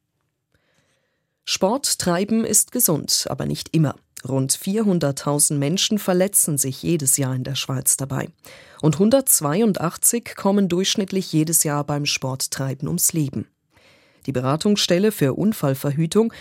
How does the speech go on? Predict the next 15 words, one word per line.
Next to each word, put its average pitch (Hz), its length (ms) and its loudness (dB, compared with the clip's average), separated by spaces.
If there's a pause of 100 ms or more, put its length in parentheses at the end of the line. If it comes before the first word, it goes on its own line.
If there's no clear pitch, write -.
(140)
hat 175 140 0
diese 208 240 2
Daten 190 400 0
für 196 140 0
die 175 100 0
letzten 147 420 2
achtzehn 139 520 -2
Jahre 131 340 -2
erfasst. - 640 -2 (220)
Am 143 140 0
meisten 147 420 2
Todesopfer, 156 720 0
fast - 320 -2
die 143 80 -4
Hälfte, 151 520 0